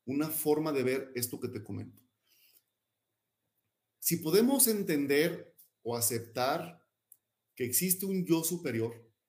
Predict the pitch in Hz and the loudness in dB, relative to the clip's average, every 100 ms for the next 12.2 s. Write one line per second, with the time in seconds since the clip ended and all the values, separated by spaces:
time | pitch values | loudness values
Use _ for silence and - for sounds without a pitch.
0 | _ _ _ - 113 - _ _ _ _ | _ _ _ -16 -14 -16 _ _ _ _
1 | _ - 139 139 175 185 185 156 - 151 | _ -6 -4 0 -2 -2 -2 -2 -2 0
2 | 165 170 - - _ - 101 110 143 156 | 0 -2 -6 -12 _ -12 -8 -4 -2 -2
3 | 156 151 - 143 170 190 - 151 190 - | -2 -6 -2 2 2 2 2 0 0 -12
4 | _ _ _ _ _ _ _ _ _ _ | _ _ _ _ _ _ _ _ _ _
5 | _ 120 113 113 113 127 160 165 160 - | _ -6 -2 -2 -2 0 0 0 -2 -4
6 | 120 131 143 160 208 220 180 135 143 151 | -4 -2 -2 -2 -4 -6 -6 -2 -2 -2
7 | 139 135 143 170 151 120 117 104 107 131 | -4 -4 -2 -2 -2 -4 -4 -4 -6 -6
8 | 170 160 139 143 151 127 120 110 101 - | -6 -4 -2 -2 -2 0 -2 -4 -6 -8
9 | - - 175 - _ _ _ _ _ _ | -12 -12 -12 -14 _ _ _ _ _ _
10 | _ _ _ _ 143 143 156 185 202 226 | _ _ _ _ -6 -2 2 2 2 -4
11 | - 180 - 190 - 185 180 180 208 - | -2 -2 0 2 2 2 0 -2 -6 -8
12 | 180 - | -10 -10